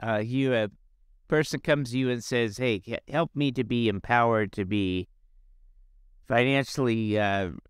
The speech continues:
resilient and, and, and weather the storms of life." Uh, yeah, how do we, how do we, how do we get to where we need to be?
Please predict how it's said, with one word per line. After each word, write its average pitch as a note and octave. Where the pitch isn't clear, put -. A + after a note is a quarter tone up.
resilient C3
and, G2
and, G2
and G#2
weather C#3
the A#2
storms A#2+
of F#2+
life." G#2+
Uh, F#2+
yeah, G2
how B2
do C#3
we, G#2+
how B2+
do C#3
we, G2+
how C3
do D3
we A#2+
get B2
to B2
where A2+
we F#2+
need G#2
to -
be? F2